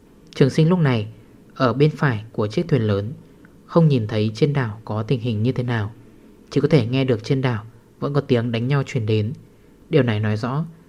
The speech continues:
tranh đấu trên đảo trong thời gian ngắn sẽ không chấm dứt.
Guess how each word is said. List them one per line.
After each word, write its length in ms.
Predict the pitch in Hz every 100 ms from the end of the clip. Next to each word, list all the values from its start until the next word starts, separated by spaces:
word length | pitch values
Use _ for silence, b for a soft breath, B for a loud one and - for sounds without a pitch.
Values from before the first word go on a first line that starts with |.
| B -
tranh 220 | - 165
đấu 180 | 139 117
trên 220 | 123 156
đảo 240 | 147 120 -
trong 220 | - 143 139
thời 140 | 117
gian 200 | 143 135
ngắn 260 | 117 107 143
sẽ 200 | - 131
không 240 | 131 - 139
chấm 160 | 110
dứt. 220 | 113 160